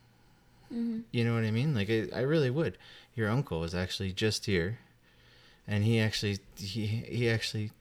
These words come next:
Speaker 2: kinda said something about it. The same, same thing as what I think. And he's like,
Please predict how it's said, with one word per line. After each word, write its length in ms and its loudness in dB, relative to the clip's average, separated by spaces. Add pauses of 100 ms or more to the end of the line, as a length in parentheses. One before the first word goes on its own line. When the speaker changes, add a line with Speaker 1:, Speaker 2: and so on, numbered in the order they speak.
(200)
Speaker 2:
kinda 320 0 (380)
said 300 -2
something 360 -2
about 260 -2
it. 180 -10
The 100 -2
same, 380 0
same 380 -2
thing 220 -2
as 120 -2
what 160 -2
I 140 0
think. 360 -6
And 180 -4 (880)
he's 220 -4
like, 200 -2